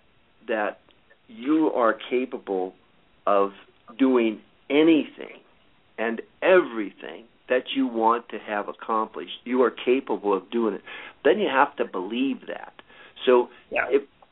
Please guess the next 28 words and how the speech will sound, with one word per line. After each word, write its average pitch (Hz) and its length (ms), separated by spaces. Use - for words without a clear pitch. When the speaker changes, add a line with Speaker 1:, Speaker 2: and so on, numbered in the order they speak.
Speaker 1:
takes 190 220
a 131 60
little 156 320
bit 160 220
of - 140
time 151 480
to, 123 180
I 117 40
mean, 127 240
you 123 100
just 143 300
don't 139 260
touch 123 180
somebody 110 520
and 113 640
they, 120 260
"Oh, 127 260
oh, 135 160
I 107 140
got 110 400
it." - 160
No, 120 300
it 98 120
doesn't 123 140
Speaker 2:
Yeah. 123 180
Speaker 1:
happen 143 280
that 90 240
way. - 220